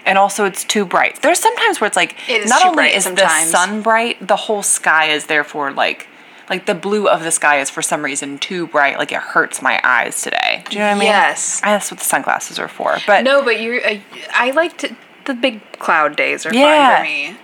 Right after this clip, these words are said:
Speaker 1: Yeah, I
Speaker 2: Um,
Speaker 1: like a gray day, kind of.
Speaker 2: That I don't get.
Speaker 1: Oh, I
Speaker 2: That
Speaker 1: do. I
Speaker 2: stresses
Speaker 1: just
Speaker 2: me
Speaker 1: love
Speaker 2: out.
Speaker 1: it.
Speaker 2: Well, because it gets in the way of me and my best friend, the moon,
Speaker 1: Mm, mm-hmm.
Speaker 2: uh, at night, you
Speaker 1: Mm.
Speaker 2: know?
Speaker 1: Okay, interesting.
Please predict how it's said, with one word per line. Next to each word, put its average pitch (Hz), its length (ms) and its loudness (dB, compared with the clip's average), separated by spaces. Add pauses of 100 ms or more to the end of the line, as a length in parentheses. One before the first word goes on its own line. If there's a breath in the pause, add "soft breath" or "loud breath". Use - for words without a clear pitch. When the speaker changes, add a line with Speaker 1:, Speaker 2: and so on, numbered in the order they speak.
Speaker 1:
Yeah, 214 200 4
I 170 260 2
Speaker 2:
Um, 220 40 4
Speaker 1:
like 233 160 2
a 233 80 0
gray 156 400 0
day, 85 420 2
kind - 240 -2
of. 90 260 -2 (300 loud breath)
Speaker 2:
That 285 200 0
I 269 80 0
don't 208 220 -4
get. 143 240 -2
Speaker 1:
Oh, 175 160 -8
I 156 180 -8
Speaker 2:
That 226 80 -2
Speaker 1:
do. 262 80 2
I - 20 0
Speaker 2:
stresses 185 380 0
Speaker 1:
just - 80 -8
Speaker 2:
me 175 100 -8
Speaker 1:
love 160 80 -6
Speaker 2:
out. 151 140 0
Speaker 1:
it. 151 140 0
Speaker 2:
Well, 285 80 2
because - 260 -4
it 302 80 -4
gets 302 180 -6
in 320 60 -4
the 320 80 -2
way 226 220 -6
of 196 120 -12
me 185 220 -6
and 190 80 -10
my 165 160 -6
best 160 260 -6
friend, 160 260 -6
the 151 60 -6
moon, 151 460 -6
Speaker 1:
Mm, 196 400 -2
mm-hmm. 175 340 -4
Speaker 2:
uh, 156 340 0
at - 160 -8
night, 151 520 -4
you 190 160 -2
Speaker 1:
Mm. - 20 0
Speaker 2:
know? 190 360 0 (200)
Speaker 1:
Okay, 175 460 2
interesting. 175 720 -4